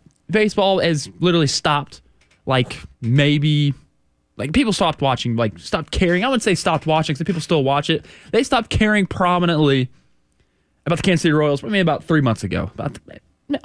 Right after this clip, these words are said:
honestly, when the, when the offseason started for the N F L, that's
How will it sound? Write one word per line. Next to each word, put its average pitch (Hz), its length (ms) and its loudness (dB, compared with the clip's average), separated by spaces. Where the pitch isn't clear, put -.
honestly, 262 340 -2
when 226 220 4
the, 202 240 4
when 185 160 2
the 147 60 -2
offseason 190 360 0
started 180 320 0
for 175 320 2
the 139 320 0
N 170 100 2
F 160 180 -2
L, 165 140 2
that's 156 160 0